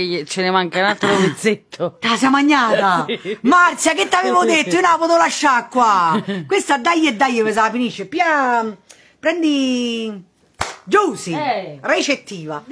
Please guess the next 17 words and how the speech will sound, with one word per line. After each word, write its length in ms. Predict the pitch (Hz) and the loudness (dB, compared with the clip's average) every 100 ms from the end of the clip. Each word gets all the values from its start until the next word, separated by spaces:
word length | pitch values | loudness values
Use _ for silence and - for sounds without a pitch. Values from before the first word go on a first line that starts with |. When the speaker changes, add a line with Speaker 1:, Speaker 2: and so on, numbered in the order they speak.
| 381 | -4
Speaker 2:
Come 160 | 294 269 | -2 -2
si 40 | |
Speaker 1:
Dimmi. 60 | 247 | 0
Speaker 2:
chiama? 340 | 190 160 156 147 | 0 -2 -4 -8
Speaker 1:
<laughs> 80 | 269 | -4
Eh, 180 | 302 - | -4 -4
se 160 | - 277 | -4 -4
non 240 | 226 175 | -4 -8
so 160 | - 247 | -8 -8
che 0 | - | -2
Speaker 2:
Eh, 240 | 415 285 294 | 0 2 0
il 60 | |
Speaker 1:
vuoi. 120 | 247 | 2
Speaker 2:
coso, 400 | 349 311 254 185 214 | 2 4 2 0 -2
un 60 | |
fazzoletto. 720 | - 330 - 269 220 170 - | -2 -2 0 2 2 0 -6
Speaker 1:
Ah. 340 | 220 190 165 | -6 -6 -8